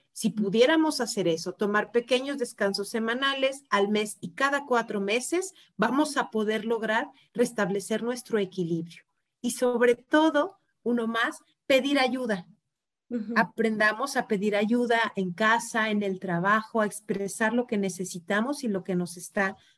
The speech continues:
Speaker 1: molestando.
Speaker 2: Excelente. Y bueno, ya para cerrar, a mí me gustaría recomendarles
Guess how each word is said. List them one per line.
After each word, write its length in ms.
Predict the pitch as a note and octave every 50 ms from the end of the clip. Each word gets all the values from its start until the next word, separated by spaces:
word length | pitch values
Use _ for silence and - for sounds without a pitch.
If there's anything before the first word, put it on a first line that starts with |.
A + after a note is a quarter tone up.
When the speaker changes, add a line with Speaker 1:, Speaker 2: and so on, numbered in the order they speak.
| _ -
Speaker 1:
molestando. 680 | G#3+ G#3+ G3 F3+ F3+ E3+ - - D#3 D3 D3 C#3 - - _ _ _ _ _ _ _ _ _ _ _ _ _
Speaker 2:
Excelente. 840 | _ A3 G3+ G3 - - G3+ G3 G3+ G3+ G3+ G3+ G3 G3 G3+ G3+ -
Y 100 | - B3+
bueno, 340 | A#3 A#3+ B3+ B3 B3+ B3 A#3
ya 260 | A3+ G#3+ A3+ A3+ A3+
para 180 | - B3 B3 B3
cerrar, 460 | A#3+ - A3+ G#3 G3 G3+ G3+ G#3+ A3+ -
a 80 | A3 G#3+
mí 140 | A3 A3+
me 120 | A3+ A#3 B3
gustaría 680 | A#3 A3+ G#3+ - - G#3 G3 F#3+ G3+ G#3+ G#3+ A3+ A3+
recomendarles 1200 | A3 G#3+ G3+ G3 - - F3+ F3 F3+ F3+ F3 F3 F#3 G#3 G#3 G#3 G#3 G#3 G#3+ G#3+ A3 A3+ A3+ -